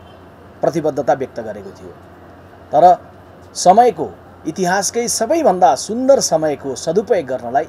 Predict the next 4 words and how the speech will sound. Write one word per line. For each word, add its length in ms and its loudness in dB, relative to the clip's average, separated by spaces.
इतिहासमै 640 -2
सबैभन्दा 720 2
अयोग्यता 560 2
चाहिँ 220 -6